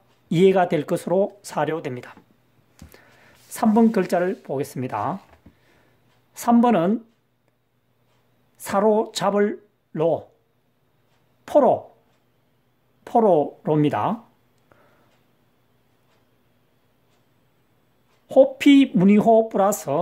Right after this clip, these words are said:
사내남이죠, 이 글자가. 그런데 보면 사내 남자는 밭전에 플러스 힘력입니다.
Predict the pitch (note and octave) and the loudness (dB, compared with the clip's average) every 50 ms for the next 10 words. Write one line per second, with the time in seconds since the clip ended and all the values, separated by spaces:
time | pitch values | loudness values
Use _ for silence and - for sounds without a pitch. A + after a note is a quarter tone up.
0 | G3+ C4 - _ _ _ _ _ _ _ _ _ _ - - - G3 F#3 G3+ G#3 | -4 -6 -12 _ _ _ _ _ _ _ _ _ _ -16 -8 -4 -2 -2 0 0
1 | G3 G3+ G#3+ G#3+ G3 C#3 B2+ A#2 C3 D3+ G3+ - _ _ _ _ _ _ _ _ | 0 0 0 0 -2 -2 -4 -6 -6 -6 -6 -10 _ _ _ _ _ _ _ _
2 | _ _ _ _ _ _ _ _ _ _ - - - F3+ D#3 - E3 D#3+ C#3 B2 | _ _ _ _ _ _ _ _ _ _ -12 -6 -4 -2 -2 0 -2 -2 -2 -2
3 | C#3+ F#3+ A3+ - _ _ _ _ _ _ _ _ _ _ _ _ - A#3 C4 A#3+ | -4 -4 -6 -10 _ _ _ _ _ _ _ _ _ _ _ _ 0 2 2 4
4 | A#3+ A3+ F#3+ A#3+ A3+ A3 E3 D3 E3+ G3+ G#3+ - - _ _ _ _ _ _ _ | 2 2 2 2 2 2 0 0 -2 -4 -6 -10 -14 _ _ _ _ _ _ _
5 | _ _ _ _ _ _ - - _ _ - - - A3 A#3 C4+ D#4 D4+ C#4 B3+ | _ _ _ _ _ _ -20 -20 _ _ -16 -8 -2 0 2 4 4 4 4 2
6 | C4+ D4 C#4 - A#3 A3+ A3 A3+ A#3+ B3+ B3+ B3+ _ _ _ _ _ _ _ _ | 0 0 0 0 0 0 2 0 0 -2 -4 -6 _ _ _ _ _ _ _ _
7 | _ _ _ _ _ _ - - _ _ _ _ _ _ _ _ - - - - | _ _ _ _ _ _ -20 -20 _ _ _ _ _ _ _ _ -20 -20 -14 -8
8 | - - F3 - D4 D4+ C#4 A3 - F#3 E3 E3 E3 - C#3+ B2 C3+ G3 A#3 - | -6 -6 -2 2 2 4 4 2 0 0 -2 -2 -2 -4 -4 -4 -4 -4 -6 -8
9 | - _ _ _ _ _ _ _ _ _ _ _ _ _ _ _ _ _ _ _ | -14 _ _ _ _ _ _ _ _ _ _ _ _ _ _ _ _ _ _ _
10 | _ _ _ _ _ _ _ _ _ _ _ _ _ - - A#3 G#3+ G#3 G#3+ G3+ | _ _ _ _ _ _ _ _ _ _ _ _ _ -2 2 4 4 6 4 4
11 | G3+ F#3+ F3 D3 - G#2 - - | 2 2 0 0 -2 -6 -8 -10